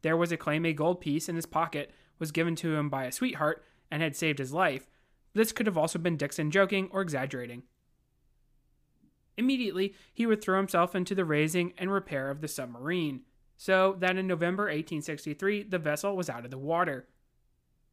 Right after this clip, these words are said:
Divers had successfully salvaged her and were paid less than was promised by the Confederate government. A new compass was installed that would allow for navigation, especially once submerged, although it was not the best device for the job.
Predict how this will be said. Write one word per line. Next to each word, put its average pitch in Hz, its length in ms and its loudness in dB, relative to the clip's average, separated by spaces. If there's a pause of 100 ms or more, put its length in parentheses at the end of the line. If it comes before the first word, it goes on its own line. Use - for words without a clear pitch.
(760)
Divers 156 420 4
had 160 140 -2
successfully 156 460 -2
salvaged 214 440 2
her 170 240 0 (340)
and 175 300 2
were 190 140 0
paid 185 240 4
less 160 240 2
than 160 220 -2
was 151 120 -4
promised 170 360 2
by 147 100 4
the 156 80 -2
Confederate 127 420 -6
government. 156 420 2 (1400)
A 190 80 0
new 190 160 6
compass 165 380 0
was 185 160 -2
installed 147 480 -4 (260)
that 214 100 2
would 208 120 4
allow 147 220 2
for 151 140 -4
navigation, 165 680 -2 (240)
especially 202 480 -2
once 139 280 -4
submerged, 156 600 2 (520)
although 214 360 6
it 208 80 4
was 214 140 2
not 185 160 0
the - 80 -2
best 143 220 -6
device 135 320 -6
for 139 140 -14
the 131 80 -10
job. 147 400 -2